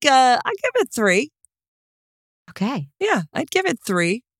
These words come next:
Speaker 1: I don't know. That's more for the potential. If I was really just, if I hadn't heard your opinion, I would probably say something, "I don't think it's worth watching."
Speaker 2: Mm-hmm.
Speaker 1: But, uh,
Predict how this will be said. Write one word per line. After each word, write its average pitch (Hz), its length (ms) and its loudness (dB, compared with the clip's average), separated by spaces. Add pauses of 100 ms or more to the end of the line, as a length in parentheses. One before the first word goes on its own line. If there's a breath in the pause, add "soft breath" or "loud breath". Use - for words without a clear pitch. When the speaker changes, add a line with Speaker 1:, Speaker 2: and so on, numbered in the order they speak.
(160)
Speaker 1:
I 180 140 4
don't 143 100 0
know. 147 100 0
That's 156 160 -2
more 185 140 2
for 165 120 -4
the 156 120 -4
potential. 143 480 -4
If 165 100 -6
I 220 80 4
was 202 180 0
really 233 360 2
just, 214 180 -2
if 208 80 -8
I 202 60 0
hadn't 220 220 2
heard 220 200 -4
your 196 80 2
opinion, 196 460 -2 (500 soft breath)
I 190 140 4
would 185 200 -4 (120)
probably 170 260 4
say 170 180 0
something, 170 200 -2
"I - 100 -4
don't 190 140 0
think 180 100 -4
it's - 100 -6
worth 185 160 -2
watching." 180 340 -2 (300 loud breath)
Speaker 2:
Mm-hmm. 175 60 0
Speaker 1:
But, 170 220 4 (920)
uh, 170 360 4